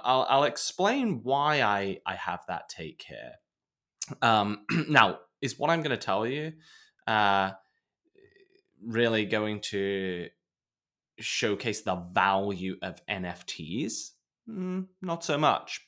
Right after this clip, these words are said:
But, um, <clears throat> I think that this is gonna at least be an eye-opening example of how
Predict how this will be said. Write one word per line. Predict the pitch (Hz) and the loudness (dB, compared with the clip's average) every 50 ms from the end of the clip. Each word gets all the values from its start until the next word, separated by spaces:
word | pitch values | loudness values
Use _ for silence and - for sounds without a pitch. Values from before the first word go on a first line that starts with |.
| _ | _
But, | - 175 185 143 98 - - - - - - _ - - - - - - - - - - | 6 8 8 8 6 4 0 -6 -12 -14 -14 _ -20 -20 -20 -20 -20 -20 -20 -20 -10 -2
um, | - 120 117 110 110 107 104 104 - - _ _ _ | 2 4 6 6 6 4 2 -2 -8 -14 _ _ _
<clears throat> | 165 165 147 139 - - | -2 -2 -2 -4 0 2
I | 117 113 | 2 2
think | 110 - 135 127 120 - | 2 0 -2 -2 0 0
that | 123 113 104 98 | 0 -2 0 0
this | 123 123 117 - | -2 -2 -2 -2
is | 127 110 | -6 -6
gonna | - - 117 110 107 104 104 101 98 95 98 95 - _ _ | -4 -4 -4 -2 0 0 0 0 -2 -2 -4 -8 -16 _ _
at | - 110 - | -10 -8 -6
least | 123 123 120 127 135 180 190 160 120 104 - - - - - - - - - _ _ _ _ _ _ _ _ _ _ _ _ _ | -4 -4 -4 -2 -2 -4 -4 -4 -6 -6 -4 -2 -2 -2 -4 -6 -8 -14 -14 _ _ _ _ _ _ _ _ _ _ _ _ _
be | _ 123 120 | _ 0 2
an | 117 117 | 2 4
eye-opening | 117 120 120 120 120 120 117 - 113 104 104 | 4 4 6 6 4 2 2 -2 -6 -4 -4
example | 98 92 90 87 87 90 92 90 90 95 98 95 - 117 120 120 - - - | -4 -6 -6 -8 -8 -4 -2 -2 -2 -2 -6 -6 -6 -4 -4 -4 -6 -8 -10
of | - 101 - | -12 -12 -12
how | - - - 98 95 95 92 92 92 92 90 90 87 85 | -12 -6 -4 -2 -2 0 0 0 -2 -2 -4 -6 -8 -10